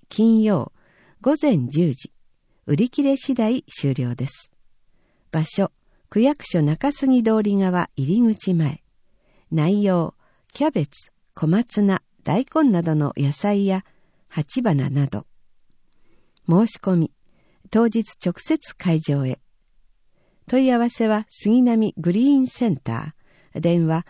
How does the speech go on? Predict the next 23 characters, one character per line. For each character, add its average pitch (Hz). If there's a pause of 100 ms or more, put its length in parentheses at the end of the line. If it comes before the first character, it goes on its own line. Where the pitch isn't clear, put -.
(200)
五 208
三 214
四 196
九 190
の 170 (240)
八 220
七 247
九 233
一 -
へ。 - (1080)
買 175
い -
物 285
袋 247
を 277
持 139
参 135
し -
て 135
く -
だ 127
さ -
い。 -